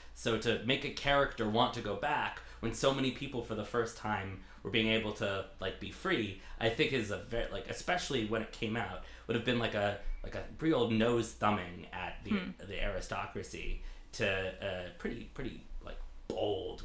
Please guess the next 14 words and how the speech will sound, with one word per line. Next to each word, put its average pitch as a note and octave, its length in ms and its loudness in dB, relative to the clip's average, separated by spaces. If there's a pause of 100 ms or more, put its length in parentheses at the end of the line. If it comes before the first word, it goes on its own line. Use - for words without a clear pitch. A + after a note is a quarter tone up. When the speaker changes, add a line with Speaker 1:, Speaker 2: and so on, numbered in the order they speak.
Speaker 1:
ridiculous G2+ 680 -6 (160)
extent. - 360 4
Speaker 2:
Yeah. F3 280 0
Speaker 1:
Like B2+ 140 4
a, G#2 240 6 (420)
like G#2 240 2
a F#2 240 -2
Jonathan B2 380 2
Swift - 380 2
level F#2+ 420 0 (580)
extent - 400 -2
to G2 100 -8
some F#2+ 180 -4
extent, F#2+ 380 -6